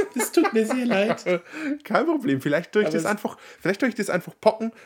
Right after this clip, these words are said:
Speaker 2: und häng das hinten ein bisschen mit ran.
Speaker 1: Gerne.
Speaker 2: Wer weiß? <laughs>
Speaker 1: Ja, wie bei, bei, ja, ich weiß grad seinen Namen nicht, aber von Stomp Movies.
Speaker 2: Ja, und Michael.
Speaker 1: Da ist die Bonusfolge fast ja genauso <laughs> gut wie die normale. Es ist
Speaker 2: Der, der wollte das Reden nicht aufhören.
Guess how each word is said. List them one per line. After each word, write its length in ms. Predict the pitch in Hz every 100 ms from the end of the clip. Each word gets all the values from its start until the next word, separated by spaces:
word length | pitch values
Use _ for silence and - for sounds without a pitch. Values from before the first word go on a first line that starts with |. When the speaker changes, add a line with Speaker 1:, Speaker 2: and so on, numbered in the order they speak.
| -
Speaker 2:
und 100 | 143
häng 180 | 143 190
das 160 | 190 -
hinten 320 | 240 - 131
ein 100 | 113
bisschen 320 | 120 - 110
mit 180 | 113 110
ran. 220 | 107 220 - - - - -
Speaker 1:
Gerne. 200 | - 127
Speaker 2:
Wer 60 | 214
weiß? 300 | 160 - - - - 269
<laughs> 320 | 302 294 220
Speaker 1:
Ja, 120 | 143
wie 80 | 185
bei, 300 | 170 151 147
bei, 360 | 143 135 127 127 - - _
ja, 60 | 120 -
ich 140 | 113 -
weiß 160 | 143
grad 180 | - 139
seinen 220 | 135 123
Namen 220 | 123 131 131
nicht, 180 | 110
aber 100 | 117
von 160 | 117 123
Stomp 340 | - 131 -
Movies. 520 | 131 147 120 104 - _ -
Speaker 2:
Ja, 200 | 113 117
und 80 | 117
Michael. 320 | 127 123 104
Speaker 1:
Da 60 | 131
ist 160 | 131
die 80 | 135
Bonusfolge 640 | 113 131 160 - - 135
fast 240 | - 147 -
ja 80 | 120
genauso 340 | 113 127 131
<laughs> 400 | 120 - - -
gut 120 | 196 - 185 - -
wie 120 | 156
die 180 | 143 131
normale. 480 | 131 123 117 107
Es 160 | 104 -
ist 60 | 123
Speaker 2:
Der, 120 | 131
der 420 | 131 - 151 127
wollte 300 | 139 147 147
das 220 | 135 139
Reden 340 | 127 139 156 147
nicht 220 | - -
aufhören. 420 | 120 135 135